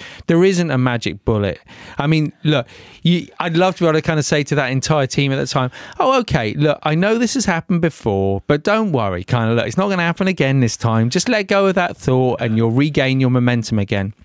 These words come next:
'Cause by that stage, the momentum has already kind of swung. So I think, again, it's about mental resiliency.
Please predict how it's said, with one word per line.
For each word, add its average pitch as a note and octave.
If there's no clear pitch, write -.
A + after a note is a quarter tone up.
'Cause C#3
by C3
that D3
stage, E3
the C#3+
momentum B2+
has A2
already G#2+
kind G2+
of F2
swung. A2+
So -
I C#3
think, D#3
again, B2+
it's G#2
about B2+
mental A#2+
resiliency. C3